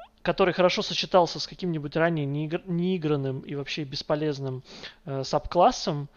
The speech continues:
э, с-, э, и ты такой, всё это у тебя в голове складывалось, такой: "Так, вот это надо попробовать". И ты шёл, выбивал себе этот сет, вот опять же, к вопросу об открытом мире,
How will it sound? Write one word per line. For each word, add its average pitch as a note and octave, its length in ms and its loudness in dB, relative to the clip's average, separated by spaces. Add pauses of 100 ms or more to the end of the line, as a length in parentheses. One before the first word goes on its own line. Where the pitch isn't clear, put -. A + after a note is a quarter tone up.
(360)
э, C#3 400 -6
с-, F3 460 -12
э, E3+ 220 -6
и F3+ 100 -8
ты G#3+ 120 -4
такой, G3 240 2
всё - 200 0
это D#3 160 0
у C3+ 60 -8
тебя D#3+ 120 0
в C#3 60 -6
голове D#3 260 0
складывалось, G#3+ 440 4
такой: C#3 220 -8
"Так, D3 520 0
вот C#3+ 100 -12
это A#3 140 -12
надо F3+ 160 -2
попробовать". D3 500 -4 (300)
И C#4+ 60 -6
ты D#4+ 100 2
шёл, C4+ 420 4
выбивал G3+ 380 0
себе E3 200 -8
этот D#3 140 -10
сет, G3+ 420 0
вот E3 140 -2
опять E3 280 4
же, C#3+ 180 -2 (320)
к - 60 -6
вопросу G3+ 420 0
об D#3 100 0
открытом F#3 400 -4
мире, E3 380 -2